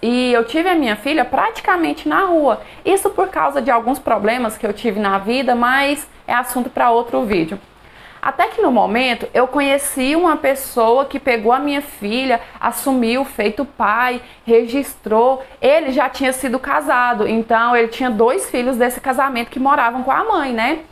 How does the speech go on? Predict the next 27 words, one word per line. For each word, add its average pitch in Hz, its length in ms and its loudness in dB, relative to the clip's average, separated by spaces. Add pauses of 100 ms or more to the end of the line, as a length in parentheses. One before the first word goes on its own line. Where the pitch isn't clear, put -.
(380)
A 240 80 -2
filha 359 360 2
dele, 254 360 2
Juliana, 226 720 0
ela 247 160 2
é 269 60 2
cinco 403 460 0
anos 302 320 2
mais 302 300 2
velha 247 280 0
que 277 100 -4
a 277 60 -2
minha 269 240 -2
filha 240 400 0
e 208 100 2
as 262 180 0
duas 381 360 2
sempre 453 380 -2
foram 359 320 0
feito 320 400 0
irmãs 311 500 0
mesmo. 202 420 -2 (640)
Eu 440 200 2
e - 20 6
a 403 60 0
minha 226 240 -2
filha, 233 680 0